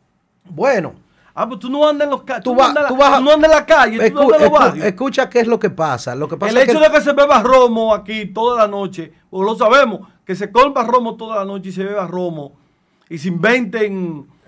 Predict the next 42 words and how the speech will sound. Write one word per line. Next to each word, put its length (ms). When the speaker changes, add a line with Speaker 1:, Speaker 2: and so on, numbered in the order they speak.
Speaker 2:
unas 480
famosas 400
iglesias 360
por 180
ahí, 180
se 100
esté 160
tomando 400
alcohol 300
a 40
dos 140
manos, 340
eso 180
no 100
quiere 180
decir 340
que 100
no 180
hay 120
una 160
crisis 600
Speaker 1:
No, 220
Speaker 2:
económica. 440
Speaker 1:
a 40
lo 100
que 120
yo 120
me 180
refiero, 460
Speaker 2:
Que 60
hay 40
Speaker 1:
Daniel, 180
a 40
Speaker 2:
circulante, 400
Speaker 1:
lo 60
que 120
yo 120
me 100
Speaker 2:
hermano, 60
Speaker 1:
refiero, 480
Speaker 2:
mañana. 120
Speaker 1:
Daniel, 460